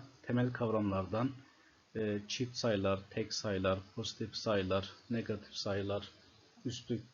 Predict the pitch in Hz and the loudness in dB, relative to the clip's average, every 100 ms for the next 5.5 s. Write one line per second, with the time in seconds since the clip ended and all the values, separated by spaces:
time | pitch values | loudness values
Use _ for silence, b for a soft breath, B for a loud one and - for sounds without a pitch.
0 | _ B B - 170 214 131 - - 120 | _ B B -14 -10 -4 -4 -4 -4 0
1 | 117 104 98 95 95 - - 120 113 - | 4 4 6 4 2 -10 -6 -2 0 0
2 | 113 113 - 113 104 120 95 87 139 156 | 0 0 0 2 4 4 4 2 2 0
3 | B B B - - 165 - - 131 139 | B B B -12 -4 -4 -4 0 4 4
4 | 139 113 117 107 104 98 92 - - 113 | 0 -4 0 4 6 4 2 -2 0 0
5 | - 104 101 107 131 | 2 0 2 4 2